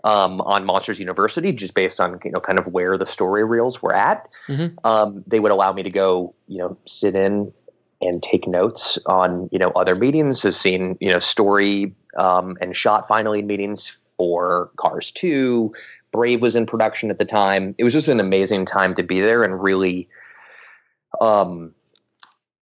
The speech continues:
Speaker 1: you know, uh, it was just, uh, as I said before, a deeply formative experience in terms of, you know,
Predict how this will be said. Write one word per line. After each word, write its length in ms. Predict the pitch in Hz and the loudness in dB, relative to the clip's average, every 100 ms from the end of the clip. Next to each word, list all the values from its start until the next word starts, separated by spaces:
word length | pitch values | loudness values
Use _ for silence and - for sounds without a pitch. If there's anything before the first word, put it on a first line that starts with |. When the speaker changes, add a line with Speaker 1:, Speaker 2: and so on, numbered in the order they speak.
| _ _ | _ _
Speaker 1:
you 60 | - | 0
know, 200 | 90 85 - - | 0 0 -6 -6
uh, 180 | 50 50 50 | -6 -6 -8
it 120 | 80 | -4
was 160 | 107 90 | -4 0
just, 180 | 110 - | 0 2
uh, 300 | 67 55 50 - | 2 2 2 0
as 140 | - 92 | 2 2
I 80 | |
said 180 | 80 101 | 2 2
before, 520 | 87 - - 95 107 | 0 -4 -6 0 4
a 520 | 73 62 - 64 - - | 2 0 -10 -12 -10 -6
deeply 320 | 92 95 98 90 | -2 2 2 2
formative 540 | - 92 92 90 78 | 2 2 4 2 0
experience 640 | - - 92 95 - - | -8 0 2 2 0 -4
in 80 | 90 | -8
terms 280 | - 90 82 | -2 -2 -2
of, 140 | 85 - - | -8 -10 -12
you 160 | - 85 | -6 -2
know, 180 | 80 | -2